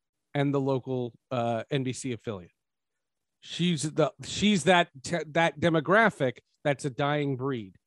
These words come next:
And when that group, group leaves, like, you know, I, I did a podcast, uh, on Sports with Friends with a guy who does the eleven o'clock sports.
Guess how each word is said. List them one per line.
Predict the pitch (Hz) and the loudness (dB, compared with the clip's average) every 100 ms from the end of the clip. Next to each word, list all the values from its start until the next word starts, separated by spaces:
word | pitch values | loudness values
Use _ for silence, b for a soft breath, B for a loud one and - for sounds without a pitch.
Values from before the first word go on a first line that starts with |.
| _ _ _ _ | _ _ _ _
And | 156 151 | 0 2
when | 151 143 123 | 2 0 2
that | 165 208 208 156 | 4 4 2 -8
group, | 160 185 180 147 _ - | -2 6 6 6 _ -2
group | 170 185 147 131 - | 0 0 -4 -20 -8
leaves, | 170 240 160 135 - - _ _ _ _ - | -2 0 0 -2 -8 -20 _ _ _ _ -4
like, | 170 170 - - | -2 -2 -4 -8
you | 202 | 0
know, | 180 147 | 0 2
I, | 160 175 180 | 2 2 4
I | |
did | 185 185 | 4 4
a | |
podcast, | - 170 160 165 147 - 143 | 4 2 4 2 2 0 -2
uh, | 147 | 0
on | 139 131 | 0 -4
Sports | - 170 156 | -2 0 0
with | 143 - | -4 0
Friends | 190 160 143 - _ _ - | 2 2 0 -6 _ _ -2
with | 147 | 0
a | 135 | 0
guy | 156 147 143 | 4 6 6
who | 139 | 4
does | 139 143 123 | 4 2 2
the | 139 | 0
eleven | 131 147 143 | 2 2 0
o'clock | 135 147 - - | 0 0 -2 -4
sports. | - - 117 - - | -14 -10 -12 -12 -20